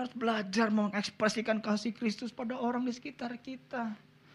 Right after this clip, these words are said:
Menunjukkan kasih kita kepada anak-anak kita, kepada istri kita, pada keluarga kita. Si anak ini tuh ngoceh terus dari, dari, dari awal si pendeta ngomong, "Ah, bohong lah, bohong. Ah, bohong lah, ah, bohong." Awalnya dibiarin. Tapi setiap kali ngomong gitu si pendeta,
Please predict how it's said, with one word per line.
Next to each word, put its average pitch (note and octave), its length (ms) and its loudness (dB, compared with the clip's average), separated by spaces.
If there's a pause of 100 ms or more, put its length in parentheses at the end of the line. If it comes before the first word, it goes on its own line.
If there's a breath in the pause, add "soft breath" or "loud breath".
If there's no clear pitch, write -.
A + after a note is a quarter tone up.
(840 soft breath)
Menunjukkan C4 480 2
kasih B3+ 320 6
kita C4 240 2
kepada C4+ 400 4
anak-anak B3 400 0
kita, C4 640 0
kepada B3+ 240 0
istri C4 320 -2
kita, B3 480 -6
pada C#4 240 -2
keluarga C4 400 6
kita. B3+ 320 -6
Si B3 160 -10
anak B3 240 -6
ini C4+ 160 -6
tuh D#4 80 -6
ngoceh C4+ 400 4
terus C#4 160 4
dari, F#3+ 240 6
dari, F3 160 4
dari D#3+ 320 6
awal E3+ 400 -4 (160)
si E3+ 240 0
pendeta D#3 240 0
ngomong, D3 320 -2
"Ah, G#3+ 80 0
bohong F#3 320 -2
lah, G#3 160 -6
bohong. G#3 320 -4 (640 loud breath)
Ah, A#3 160 -2
bohong A3 240 2
lah, A3 80 -2
ah, G3+ 80 -6
bohong." A3+ 240 -4 (560 loud breath)
Awalnya D#3 400 0
dibiarin. D#4+ 480 2 (1600 soft breath)
Tapi D4+ 160 -4
setiap D4+ 320 0
kali C#4+ 160 4
ngomong C#4 320 4
gitu F#4 240 4
si E4+ 80 2
pendeta, D4+ 320 10